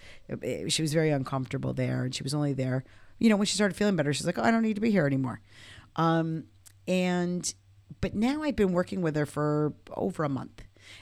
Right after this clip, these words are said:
And when we started working together, she had been abstinent for the three weeks since she got out of detox. And she said to me, "It was easy.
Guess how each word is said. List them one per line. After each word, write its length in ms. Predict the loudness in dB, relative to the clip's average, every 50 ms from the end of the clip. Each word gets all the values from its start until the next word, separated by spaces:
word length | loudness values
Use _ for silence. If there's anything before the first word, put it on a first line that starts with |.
| -8
And 160 | -4 -2 0 0
when 120 | 0 0
we 80 | 0 -2
started 520 | -2 -2 -2 -2 -2 0 -4 -6 -8 -4
working 360 | -2 -2 -2 -2 -2 -4 -4
together, 600 | -2 -4 -4 -4 -4 -6 -6 -8 -10 -12 -12 -16 -20 -20 -20 _ -20 -20 -20 -12
she 180 | -6 -4 -2 -2
had 120 | -2 -2 -2
been 120 | -4 -4 -2
abstinent 640 | -2 -2 -2 -2 -6 -8 -6 -4 -4 -4 -6 -8 -12 -18 -20 -12
for 160 | -6 -4 -2
the 100 | -2 -2
three 260 | -4 -4 -6 -6 -2
weeks 260 | -2 -2 -2 -2 -6
since 180 | -6 -6 -6 -4
she 80 | -4 -2
got 160 | 0 0 2
out 80 | 0
of 80 | 0 0
detox. 560 | -2 -4 -2 -2 -6 -6 -6 -10 -10 -10 -10 -12 -16 -20 -20 -20 -20 -4
And 120 | -2 0 0
she 80 | 0
said 180 | 2 2 0 0
to 60 | 2
me, 220 | -2 -2 -4 -6 -10 -20 -20 -8 -6
"It 140 | -6 -4
was 140 | -2 -2 -2
easy. 340 | 0 -2 0 -2 -2 -4 -4